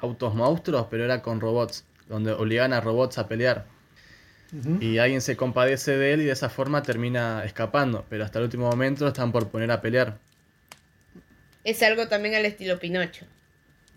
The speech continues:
Speaker 1: Eh, sí, en cierto punto aparece algo de, del cuento de Pinocho, no sé también si tendrá que ver el hada azul,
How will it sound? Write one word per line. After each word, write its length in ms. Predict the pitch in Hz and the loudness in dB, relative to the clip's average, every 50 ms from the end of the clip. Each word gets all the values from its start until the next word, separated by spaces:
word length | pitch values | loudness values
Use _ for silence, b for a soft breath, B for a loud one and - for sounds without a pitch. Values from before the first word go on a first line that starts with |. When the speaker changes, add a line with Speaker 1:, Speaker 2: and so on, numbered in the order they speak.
| b b b b b b - | b b b b b b -6
Speaker 1:
Eh, 240 | 120 117 117 120 123 | -2 0 2 2 0
sí, 200 | 123 - 196 196 | 0 0 2 2
en 200 | 175 160 147 151 | 2 2 2 -2
cierto 340 | - - 190 180 180 - 175 | -4 -4 -4 -2 0 -2 -2
punto 300 | 170 - 190 196 185 180 156 | -2 -2 -6 -4 0 0 0
aparece 640 | 123 - 135 139 165 160 147 - - - 120 117 | 2 4 4 4 4 2 2 -2 -4 -2 -2 0
algo 320 | 113 117 120 120 117 117 113 | 0 0 -2 -2 -2 -2 -2
de, 560 | 113 113 113 110 110 110 107 107 104 104 107 110 - _ _ _ _ | -2 -2 -2 -2 -2 -4 -4 -4 -6 -6 -8 -10 -14 _ _ _ _
del 180 | - 113 113 107 | -8 -8 -8 -6
cuento 340 | - 135 135 131 123 127 120 | -4 -4 -4 -2 -2 0 0
de 80 | 113 107 | 0 0
Pinocho, 640 | 107 117 117 131 147 151 143 127 113 - - - 113 | -2 -2 0 2 2 2 2 0 -2 -6 -6 -8 -6
no 100 | 117 120 | -6 -6
sé 120 | - - | -6 -6
también 240 | 123 - 117 123 131 | -6 -4 -4 -4 -4
si 80 | 123 131 | -4 -6
tendrá 300 | 104 113 113 117 123 120 | -6 -4 -2 -2 -2 -2
que 100 | - 113 | -2 -2
ver 100 | 117 123 127 | 0 0 0
el 120 | 120 113 | 2 2
hada 180 | 120 120 117 110 | 2 2 2 0
azul, 600 | 107 - - 135 139 139 135 123 120 113 113 | -2 -4 -4 -2 -2 0 0 -2 -2 -4 -8